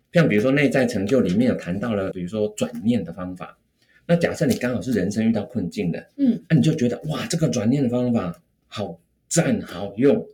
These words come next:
Speaker 2: 嗯。
Speaker 1: 那你可能就会学到一种转念的方法。那或许你就会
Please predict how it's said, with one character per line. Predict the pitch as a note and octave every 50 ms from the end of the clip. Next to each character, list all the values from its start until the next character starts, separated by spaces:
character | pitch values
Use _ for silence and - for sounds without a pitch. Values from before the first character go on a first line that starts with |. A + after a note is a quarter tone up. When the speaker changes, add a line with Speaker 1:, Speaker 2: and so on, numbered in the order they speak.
| _ _
Speaker 2:
嗯。 | C4 B3+ A#3 F3+ - - - - _
Speaker 1:
那 | - F3
你 | F3+ A3 F#3 F3
可 | - -
能 | F#2+ G#2
就 | - C3+
会 | C3 C3
学 | - - F2+
到 | - B2 A2 - -
一 | -
种 | - - - F#2 F2
转 | E2 - E2+ F#2
念 | G#2 A2
的 | G2+ F2
方 | F2+ F#2+ F#2+ G2 F#2+
法。 | G#2+ - - _ _ _ _ _ _ _ _ _ _
那 | D#3+ D#3+ D#3
或 | - - F3 D#3 A#2+
许 | - - F#2+ F2+
你 | F2+ F2 F2+ E2+
就 | - C3+ B2+
会 | C3 C3 B2 A2+ G2+ -